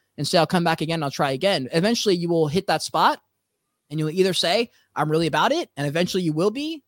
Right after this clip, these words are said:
or you'll say, "You know what, maybe I don't actually want this." But at the end of the day, you will know what you actually want, 'cause you're gonna know inside how you feel. And if you really don't,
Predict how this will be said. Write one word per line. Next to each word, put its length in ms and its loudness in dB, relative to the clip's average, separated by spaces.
or 300 4
you'll 200 0
say, 280 0
"You 100 0
know 100 -2
what, 140 2
maybe 160 -2
I 60 0
don't 180 -2
actually 260 -6
want 240 -10
this." 320 -6
But 180 4
at 120 0
the 100 4
end 120 2
of 60 2
the 80 6
day, 360 2
you 140 0
will 120 2
know 240 6
what 200 0
you 60 2
actually 280 0
want, 420 -6
'cause 140 -2
you're 100 4
gonna 160 0
know 320 0
inside 600 -4
how 120 -8
you 100 -6
feel. 400 -12
And 100 -10
if 80 -10
you 100 -4
really 180 4
don't, 220 -2